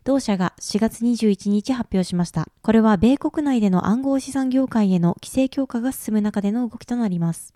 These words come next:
発表によれば、ジェミナイは、米国外でデリバティブ取引を提供するプラットフォームのジェミナイファウンデーションを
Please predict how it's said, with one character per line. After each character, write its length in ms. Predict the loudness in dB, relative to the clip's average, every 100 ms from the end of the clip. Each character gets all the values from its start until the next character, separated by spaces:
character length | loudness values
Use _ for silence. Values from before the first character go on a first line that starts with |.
| _
発 200 | -6 0
表 120 | 2
に 100 | 2
よ 100 | 0
れ 100 | 0
ば、 140 | 0
ジ 100 | 0
ェ 40 | 0
ミ 80 | 0
ナ 140 | 0
イ 60 | 0
は、 240 | 0 -2 0
米 180 | 0 0
国 280 | -4 -4
外 200 | 0 0
で 160 | 0 -2
デ 100 | 0
リ 100 | 0
バ 120 | 0 -2
テ 80 |
ィ 20 | -2
ブ 60 |
取 180 | 0 0
引 240 | -2 -2
を 60 | -2
提 200 | 0 0
供 200 | 0 -2
す 100 | -2
る 100 | -4
プ 120 | -2
ラ 100 | -4
ッ 20 |
ト 120 | -4 -4
フ 120 | 0
ォ 20 |
ー 40 | 0
ム 100 | 2
の 200 | 0 0
ジ 100 | 2
ェ 40 | 2
ミ 80 | 2
ナ 100 | 0
イ 80 |
フ 60 | -2
ァ 140 | -2
ウ 40 | -2
ン 80 | -2
デ 120 | -2
ー 40 |
シ 100 | 0
ョ 60 | 0
ン 100 | 0
を 160 | 0